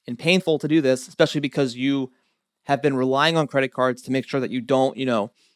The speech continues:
overdraft your account or whatever. So you have to make sure you do this, though. It's very important to make this work and to get the relief and the satisfaction and the, the thing really humming in a way that is easy to, to follow. So with that said,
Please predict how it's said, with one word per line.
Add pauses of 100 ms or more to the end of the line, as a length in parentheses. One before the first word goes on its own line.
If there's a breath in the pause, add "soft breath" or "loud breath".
(140)
overdraft
your
account
or
whatever.
So
you
have
to
make
sure
you
do
this,
though.
It's
very
important
to
make
this
work
and
to
get
the
relief
and
the (360 soft breath)
satisfaction
and
the,
the
thing
really
humming
in
a
way
that
is
easy
to,
to
follow. (1080)
So
with
that
said,